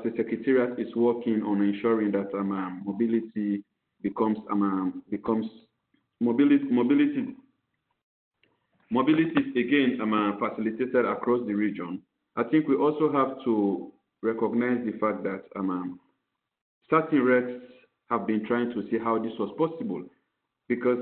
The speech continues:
in, within East Africa as well as West Africa, I know of cases wherein member states are transporting goods through a process called relay. You know, the trucks will come, they stop at the border, then the other drivers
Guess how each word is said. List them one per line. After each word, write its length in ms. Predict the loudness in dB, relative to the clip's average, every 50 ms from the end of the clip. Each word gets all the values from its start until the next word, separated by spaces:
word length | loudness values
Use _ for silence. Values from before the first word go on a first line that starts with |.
| -4 -10 -14 -18 _ _ _ _ _ _ _ _ _ _ _ _ _ _ _ -2
in, 160 | 0 2 2
within 320 | 2 2 2 2 2 2 2
East 200 | 0 0 0 -2
Africa 480 | -2 0 0 -2 -2 0 0 0 0 0
as 60 | 2
well 180 | 2 2 4 2
as 200 | 0 -2 -2 -2
West 180 | 0 0 0 0 -4
Africa, 360 | -6 -4 -4 -6 -4 -2 -2
I 100 | 0 0
know 360 | 2 2 2 2 2 0 -2 -4
of 60 | -6 -8 -6 -4
cases 360 | -4 -2 -2 -2 -4 -4 -4 -2
wherein 580 | -2 0 0 0 0 0 0 -2 -2 -4 -6 _ _ _ _ _ _ -2
member 340 | 0 2 2 2 0 0 0
states 180 | -2 -2 0 -2
are 160 | -2 -4 -2 -2
transporting 560 | -2 -2 -2 -2 -2 -2 -2 -2 -2 -4 -4
goods 240 | -2 -2 -4 -4 -4 -6 -4
through 180 | 0 0 0 0
a 40 | -2
process 340 | -4 -6 -4 -2 -2 -4 -4 -4
called 200 | -2 -2 0 0
relay. 420 | 0 2 4 4 4 4 2 -2 -6 -12 -16 _ _ _ _ _ _ -4
You 100 | -2 0
know, 180 | 2 2 2 2
the 140 | 2 0 -2 0 2
trucks 200 | 2 2 2 0 -2
will 100 | -4 -2
come, 220 | -2 0 0 0
they 80 | 0 -2 -2 -2
stop 220 | -2 0 0 0
at 100 | -2 -2
the 60 | -2
border, 380 | 0 0 0 0 0 0 -2 -2 -6 -12 -20 _ _ _ _ _
then 260 | 0 2 2 4 2
the 120 | 2 2 2
other 300 | 2 2 2 2 2 2
drivers 380 | 2 0 2 2 0 -2 -2